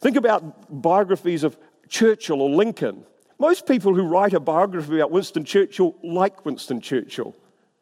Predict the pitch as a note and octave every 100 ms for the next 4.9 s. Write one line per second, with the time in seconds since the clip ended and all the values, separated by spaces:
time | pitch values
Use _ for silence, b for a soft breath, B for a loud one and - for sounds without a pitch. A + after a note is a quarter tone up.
0 | _ _ _ E3+ F3+ F3+ - - F3+ G#3
1 | G3+ E3 C#3 C3+ C#3+ - B2+ - C3+ -
2 | - - - B B - F3+ D3 A3 F#3
3 | G#3 A3+ E3 E3+ F3+ E3+ D3+ F3+ F3+ D#3+
4 | D#3 D#3 D3+ A#2+ D3+ A3+ - -